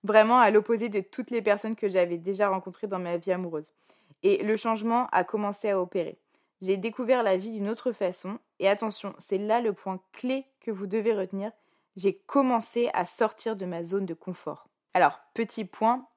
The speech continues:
qu'est-ce que la zone de confort ? C'est tout simplement là où on se sent à l'aise. C'est ce qu'on connaît. Et ce qu'on connaît, c'est pas forcément le plus confortable pourtant. Exemple, j'ai le même travail depuis plus de quinze ans, je suis assistante commerciale dans une boîte, ça fait cinq ans que je vais au boulot à reculons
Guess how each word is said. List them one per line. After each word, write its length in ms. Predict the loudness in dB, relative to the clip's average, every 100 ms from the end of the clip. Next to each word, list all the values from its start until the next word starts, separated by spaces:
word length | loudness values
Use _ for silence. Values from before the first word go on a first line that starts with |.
| -2
qu'est-ce 260 | 0 0
que 80 | 0
la 160 | 2 2
zone 180 | 2 -2
de 100 | -4
confort ? 460 | -6 -4 -4 -4 _ _ _ _
C'est 120 | -6
tout 140 | -4
simplement 440 | 0 0 0 0 2
là 220 | 2 2
où 40 |
on 100 | 0
se 160 | -4 -8
sent 180 | -4 -4 -2
à 120 | 0
l'aise. 260 | 2 0 -2
C'est 200 | -8 -4
ce 180 | -4 -4
qu'on 240 | -4 -4 -4 -4
connaît. 380 | 0 0 -2 -8 _ _ _ -2
Et 80 |
ce 80 | -2
qu'on 180 | 0 -2
connaît, 360 | 0 0 0 -2
c'est 140 | -4 -6 _
pas 160 | 4 4
forcément 520 | 4 -2 0 0 0
le 80 | -2
plus 180 | -4 -10
confortable 560 | -10 -8 -8 -6 -6 -6
pourtant. 320 | -12 -12 -14 _ _ _ _
Exemple, 460 | -4 -2 -4 -8 _ _ _ _ _ -4
j'ai 120 | 0
le 60 |
même 140 | 2 2
travail 360 | 6 6 6
depuis 280 | 4 -2 -4
plus 160 | -8 -8
de 60 |
quinze 280 | -4 -2 0
ans, 200 | 0 -2
je 60 | 0
suis 100 | 0
assistante 400 | -2 -4 -8 -6
commerciale 440 | -4 -4 -4 -6
dans 160 | -6 -6
une 160 | -6
boîte, 360 | -2 2 2 2
ça 100 | -6
fait 120 | -8
cinq 300 | -6 -2 -2
ans 100 | -2
que 140 | -2 -4
je 100 | -4
vais 60 |
au 80 | -4
boulot 300 | -4 -4 0
à 100 | 0
reculons 520 | 0 -6 -10 -12 -12